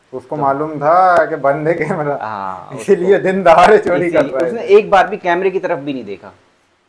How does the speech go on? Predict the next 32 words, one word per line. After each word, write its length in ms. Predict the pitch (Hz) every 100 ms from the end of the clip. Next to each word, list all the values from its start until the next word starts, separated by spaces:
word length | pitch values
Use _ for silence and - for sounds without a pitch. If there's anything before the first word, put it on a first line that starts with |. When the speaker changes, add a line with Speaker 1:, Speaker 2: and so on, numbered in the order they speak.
| _ _ _ _ _ _ _ _ _ _
Speaker 1:
और 60 | 127
अपने 220 | 120 135
को 140 | 151 170
भी 100 | 196
आवाज़ 240 | 202 202
नहीं 220 | 208 208
आई। 120 | 202 185 170 _ _
Speaker 2:
हम्म। 560 | 113 110 104 95 92 92 - _ _ _
Speaker 1:
तो 60 | 120
भैया, 200 | 127 160
सावधान 520 | - 127 127 131 143
रहें, 220 | 147 175
सतर्क 340 | 180 127 143 143
रहें, 300 | 165 175 165
ऐसा 140 | 156
किसी 260 | 147 127 147
के 80 |
भी 120 | 156 160
साथ 240 | 151 -
हो 100 | 143
सकता 380 | 151 151 175 202
है। 60 |
गाड़ी 180 | 160 135
Speaker 2:
बिल्कुल। 180 | 123 151
Speaker 1:
वाड़ी 140 | 147
को 220 | 156 160 147 - _ _ _ -
साफ 220 | 139 151
सुथरी 240 | 151 165
रखो, 260 | 160 147 165
सीधी 280 | 143 139 139
बात 300 | 120 117 123
है। 280 | 113 _